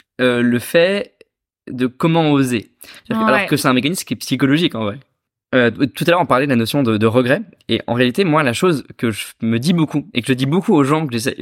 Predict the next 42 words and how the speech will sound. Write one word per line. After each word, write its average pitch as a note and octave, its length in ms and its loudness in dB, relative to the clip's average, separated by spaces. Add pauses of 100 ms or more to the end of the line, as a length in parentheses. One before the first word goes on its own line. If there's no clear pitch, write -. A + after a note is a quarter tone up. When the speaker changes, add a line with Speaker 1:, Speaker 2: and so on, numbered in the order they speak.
Speaker 1:
que D3 100 0
j'essaie D3+ 160 2
de C#3 60 2
convaincre E3 300 2
de D3 60 2
faire C3 140 2
des B2 100 0
choses, F#3 300 0 (300)
euh, A2 100 0
type - 320 -4 (160)
des, G#2+ 60 -6
parfois A#2+ 160 -4
des A#2 80 0
clients D3 400 -2 (120)
ultra C3+ 280 -2
timides, C#3+ 400 0 (320)
qui, - 160 -20
où, A2+ 180 -2
pour B2 140 -4
les A#2 80 2
convaincre D#3 260 0
de C3+ 60 0
faire B2+ 100 -2
un A#2+ 80 0
concours C3 220 0
d'éloquence B2+ 380 0
ou - 40 -6
une G#2 80 -6
prise A#2 140 -4
de A2+ 80 -4
parole, D3+ 240 0 (240)
c'est, - 180 -8
je A2 80 -6
leur A2 140 2
dis, A3 200 0 (320)
euh, « - 40 -10 (100)
Est-ce D#3 140 0
qu'il A3+ 100 4
y F3 60 4
a C#3+ 60 4
un C3+ 60 4
monde D#3 400 2